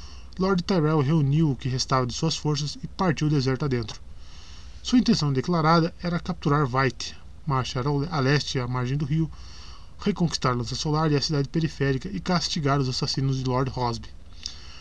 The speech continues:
No entanto, em algum lugar nas Areias Vermelhas, ao leste da Toca do Inferno, Tyrell e seu exército desapareceram.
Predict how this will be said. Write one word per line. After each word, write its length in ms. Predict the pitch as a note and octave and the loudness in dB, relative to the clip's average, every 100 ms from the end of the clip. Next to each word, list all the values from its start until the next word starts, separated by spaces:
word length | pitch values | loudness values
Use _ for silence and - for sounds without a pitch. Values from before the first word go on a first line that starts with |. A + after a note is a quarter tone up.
| - - | -14 -6
No 80 | A3+ | 2
entanto, 360 | A#3 E3 F3 - - | 4 6 4 0 -2
em 80 | C3+ | 0
algum 300 | B2+ B2 G3+ | 0 2 2
lugar 280 | F3 C3 B2+ | 4 4 4
nas 160 | A#2 | 0
Areias 280 | A#2+ A#2+ A#2 | 0 0 0
Vermelhas, 480 | A#2 B2 B2+ C#3 A#2+ | 0 0 0 2 0
ao 140 | A#2+ | -2
leste 400 | A#2 B2 C3 - | 0 2 0 -2
da 80 | A#2+ | -6
Toca 340 | - A#2+ - | -6 -8 -6
do 160 | B2 C#3 | -4 2
Inferno, 420 | E3+ D3+ C#3+ D3 - - - - - - - | 2 2 2 0 -2 -12 -16 -14 -14 -14 -2
Tyrell 400 | G3+ E3+ C#3+ C#3 | 2 4 6 4
e 40 | |
seu 180 | B2 C3+ | 2 0
exército 440 | D3 C3+ C#3 - C3 | 0 2 2 0 -2
desapareceram. 800 | C3 C#3+ D3 D3 - C3+ A#2+ | 0 0 0 0 2 0 -2